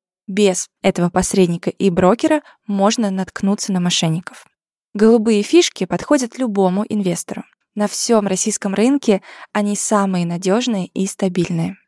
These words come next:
Компании-экспортеры составляют основу экономики России и занимают наибольшую долю на фондовом рынке. На этом все. Не забудьте пройти экзамен и зафиксировать полученные знания.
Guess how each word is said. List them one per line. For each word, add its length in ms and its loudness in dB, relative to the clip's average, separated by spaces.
Компании-экспортеры 1700 0
составляют 760 -2
основу 880 -4
экономики 580 0
России 540 -2
и 80 2
занимают 720 -2
наибольшую 840 0
долю 380 2
на 120 -6
фондовом 580 -6
рынке. 360 -8
На 180 0
этом 260 0
все. 320 0
Не 120 4
забудьте 420 2
пройти 440 -2
экзамен 640 2
и 120 2
зафиксировать 800 0
полученные 520 2
знания. 500 -2